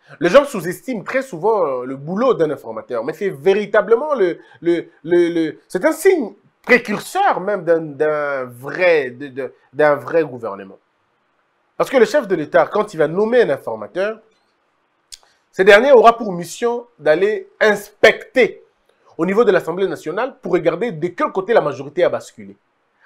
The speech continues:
Alors, si l'informateur re-, renie ces informations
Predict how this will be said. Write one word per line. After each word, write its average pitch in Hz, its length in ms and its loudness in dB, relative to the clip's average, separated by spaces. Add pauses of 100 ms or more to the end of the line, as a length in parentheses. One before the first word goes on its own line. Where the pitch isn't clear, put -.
(100)
Alors, 160 220 4
si - 220 -10 (100)
l'informateur 139 840 0 (240)
re-, 175 600 2 (160)
renie 233 640 4
ces 156 180 -8
informations 120 720 -8